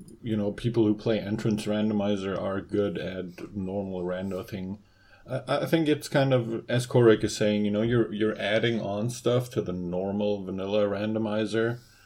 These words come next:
And, uh, if you're just making it more complex or more complicated or whatever you wanna call it, uh, it'll kind of, you know, trickle down to your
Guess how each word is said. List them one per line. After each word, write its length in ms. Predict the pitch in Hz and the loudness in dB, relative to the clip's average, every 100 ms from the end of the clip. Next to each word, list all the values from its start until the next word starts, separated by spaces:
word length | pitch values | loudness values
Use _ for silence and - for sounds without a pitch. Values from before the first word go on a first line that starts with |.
| _ _ - | _ _ -4
And, 500 | 113 107 104 101 95 | 0 2 2 0 -2
uh, 280 | 101 101 104 104 - | -2 -2 -4 -6 -10
if 180 | - 127 | -8 2
you're 120 | 156 139 | 2 4
just 280 | 131 120 | 0 -2
making 340 | 107 107 110 110 | 2 2 2 0
it 120 | 104 | 0
more 220 | 101 92 | 0 -2
complex 720 | 90 98 87 - 104 107 - | -2 -4 -4 -2 -2 -2 -4
or 80 | 87 | -6
more 180 | 82 82 | -4 -6
complicated 800 | 87 95 95 101 87 101 98 98 | -6 -4 -2 -4 -4 -2 -2 -2
or 160 | 92 92 | -2 -2
whatever 300 | 90 95 95 | -2 -2 -4
you 100 | 92 | -4
wanna 160 | 92 | -6
call 360 | 90 87 92 101 | -6 -4 -2 2
it, 200 | 107 - - _ _ _ _ | 0 0 -14 _ _ _ _
uh, 120 | 107 92 | -4 2
it'll 340 | 110 110 104 | 4 6 4
kind 260 | 101 120 117 | 2 0 2
of, 180 | 104 - | 0 -2
you 100 | 107 | -2
know, 140 | 101 | 0
trickle 500 | 98 - 117 120 92 | -2 0 0 0 -2
down 460 | 85 95 95 95 98 | -2 -2 0 -2 -2
to 140 | - | -2
your 320 | 95 87 87 | 0 2 0